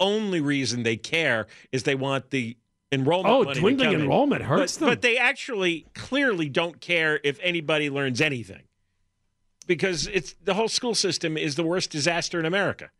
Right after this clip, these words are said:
Speaker 2: Well, but the money is what pays the salaries and the benefits. So if they continue to get dwindling enrollment,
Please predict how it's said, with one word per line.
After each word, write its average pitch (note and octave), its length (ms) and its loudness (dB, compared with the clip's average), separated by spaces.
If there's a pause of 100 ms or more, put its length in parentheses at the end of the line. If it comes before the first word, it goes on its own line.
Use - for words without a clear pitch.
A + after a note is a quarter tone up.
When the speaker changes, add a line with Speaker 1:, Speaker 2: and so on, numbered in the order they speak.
(640)
Speaker 2:
Well, F#3+ 380 2 (280)
but C#3 140 -4
the C#3+ 80 0
money F3+ 260 4
is D3+ 100 0
what E3 160 0
pays C#3+ 260 2
the C3 80 -2
salaries G#2 580 -2
and A2+ 80 -2
the G#2 60 -4
benefits. G2+ 640 -4 (180)
So B2 460 0 (640)
if D3+ 180 -4
they C3+ 120 2
continue C#3+ 420 0
to C3 80 -2
get B2+ 160 -4
dwindling C3 400 0
enrollment, A#2+ 640 -2